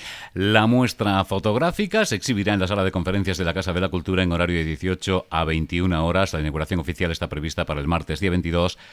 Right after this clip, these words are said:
a las ocho y media de la tarde. Y paralelamente, durante estos días, la Escuela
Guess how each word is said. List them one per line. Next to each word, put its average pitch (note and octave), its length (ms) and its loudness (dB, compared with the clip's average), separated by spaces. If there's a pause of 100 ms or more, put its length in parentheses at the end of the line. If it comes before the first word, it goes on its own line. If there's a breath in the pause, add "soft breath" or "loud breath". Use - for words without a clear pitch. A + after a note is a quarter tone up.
(240 loud breath)
a C2+ 140 -4
las C2+ 180 -6
ocho D#2+ 180 -6
y D2+ 60 0
media D2 480 -4
de F2+ 320 0
la - 100 -12
tarde. C#2+ 460 -4
Y B2+ 160 2
paralelamente, A#2 960 2
durante D#2 300 -2
estos F#2+ 240 -4
días, F#2 220 -2
la D#2 40 -2
Escuela E2 400 0